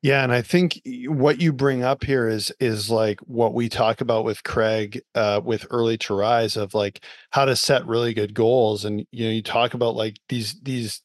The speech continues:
deadlines, um, that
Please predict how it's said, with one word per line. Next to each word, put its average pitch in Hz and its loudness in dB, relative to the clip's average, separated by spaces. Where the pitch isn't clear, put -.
deadlines, 117 0
um, 104 0
that 143 0